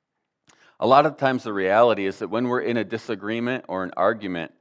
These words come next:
we might think that we're listening to someone, but really we're not listening to them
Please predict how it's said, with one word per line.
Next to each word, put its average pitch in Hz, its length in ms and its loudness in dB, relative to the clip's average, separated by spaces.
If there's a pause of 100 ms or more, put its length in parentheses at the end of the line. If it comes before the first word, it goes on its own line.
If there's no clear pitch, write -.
(460)
we 123 100 2
might 131 260 2
think 135 360 -4
that 143 100 2
we're 131 160 -2
listening 143 460 -4
to 139 80 -4
someone, 143 600 -4 (160)
but 101 160 -2
really 131 520 -4
we're 110 180 -2
not 107 260 0
listening 101 440 -6
to 92 80 -20
them 92 200 -6